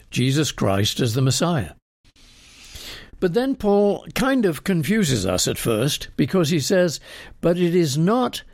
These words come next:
that the word of God has taken no effect, for they are not all Israel who are of Israel. Oh, well, boy, he's just talked about literal Israel.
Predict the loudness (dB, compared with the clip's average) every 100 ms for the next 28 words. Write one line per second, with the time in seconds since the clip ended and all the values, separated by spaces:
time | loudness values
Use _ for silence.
0 | -8 -2 0 0 0 0 2 2 2 0
1 | -2 -2 0 0 2 2 0 -2 -2 0
2 | 0 0 0 2 2 2 2 0 0 0
3 | 0 -4 -10 -6 0 4 4 2 -4 -20
4 | -20 -20 -6 -2 2 4 2 0 0 2
5 | 4 4 2 -2 -4 0 4 4 2 2
6 | 0 2 2 2 4 4 4 4 2 0
7 | -2 0 0 0 0 -2 -2 -6 -8 -20
8 | _ _ _ -8 -2 0 0 -2 0 0
9 | 0 0 2 2 2 0 0 -2 -2 0
10 | -2 -2 -2 0 2 2 0 0 0 0
11 | 0 0 0 0 0